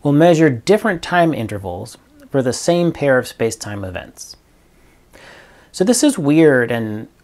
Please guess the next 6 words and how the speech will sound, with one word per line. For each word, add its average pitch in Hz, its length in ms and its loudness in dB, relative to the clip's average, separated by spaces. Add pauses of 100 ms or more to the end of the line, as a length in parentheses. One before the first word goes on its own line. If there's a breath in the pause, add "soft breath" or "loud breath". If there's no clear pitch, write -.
maybe 143 220 0
a 147 40 2
little 147 160 0
unfamiliar 131 800 -2
or 113 220 -8
uncomfortable. - 680 -14